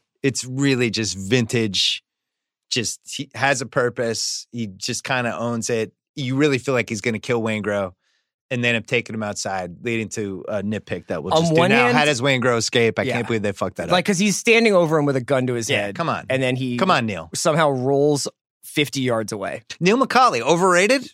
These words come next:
Speaker 2: I, well, also, uh, I wanted to mention that on one hand, Neil McCauley kind of invents how most g-, like, agents dress, where it's, like, the open shirt, open white shirt with the gray blazer or
Speaker 1: Yeah.
Speaker 2: whatever.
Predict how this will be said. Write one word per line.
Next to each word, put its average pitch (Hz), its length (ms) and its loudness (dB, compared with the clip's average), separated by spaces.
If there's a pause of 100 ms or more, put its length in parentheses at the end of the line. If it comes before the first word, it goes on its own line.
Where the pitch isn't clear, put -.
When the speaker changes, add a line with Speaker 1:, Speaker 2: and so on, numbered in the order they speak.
Speaker 2:
I, 214 200 4
well, 214 340 4 (240)
also, 233 420 4
uh, 156 280 6
I 156 60 4
wanted 190 220 4
to 175 60 2
mention 175 320 2
that 135 220 4 (400)
on 165 140 2
one 214 160 6
hand, 240 240 4
Neil 185 120 4
McCauley 170 440 4
kind 160 240 4
of 139 80 2
invents 131 400 2
how 139 180 4
most 123 580 0
g-, 123 140 -6 (100)
like, 123 380 2
agents 131 460 -2
dress, 156 480 0
where 139 120 2
it's, 139 140 0
like, 135 160 2
the 139 140 0
open 135 260 0
shirt, 139 340 0 (140)
open 143 320 0
white 139 180 2
shirt 135 360 0
with 135 120 -2
the 139 60 -4
gray 120 240 0
blazer 123 380 0
or - 20 6
Speaker 1:
Yeah. 123 120 4
Speaker 2:
whatever. 175 340 0